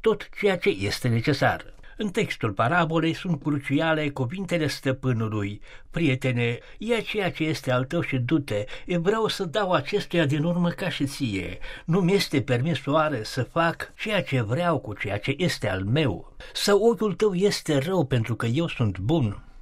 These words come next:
Punctul de vedere al lui Dumnezeu nu este cel al dreptății, dar cel al bunătății. Dumnezeu iubește pe cei din urmă ca pe cei dintâi. Cei care protestează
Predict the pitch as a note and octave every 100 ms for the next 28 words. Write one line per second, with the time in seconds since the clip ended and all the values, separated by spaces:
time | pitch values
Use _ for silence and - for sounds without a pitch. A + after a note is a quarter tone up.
0 | - - G3+ C3 A2+ G#2+ G#2+ A#2+ C#3 C3
1 | A2+ A#2 A#2+ B2+ B2+ E3+ D#3+ E3+ G3+ F#3+
2 | - D3 - D3 A#2+ A2+ A2 G#2 - G#2+
3 | - B2 C3 F3 F3+ - G3 F3+ D3 A#2+
4 | D3 A#2 - A2 - F#2+ F2+ - - -
5 | - D3+ G3+ F#3+ A#3 A3 G3+ F3+ F#3 E3+
6 | G#3+ - F#3+ F#3 F3+ G3+ E3 E3 G3+ F#3
7 | F3+ F3 G3+ G3 G3+ A#2 G#2+ C3 F2+ F2+
8 | D#2+ D2 - - - - - - - -
9 | E3 C#3+ A#2 G#2+ - C3+ C#3+ C3 - E3+
10 | D3+ E3 E3 E3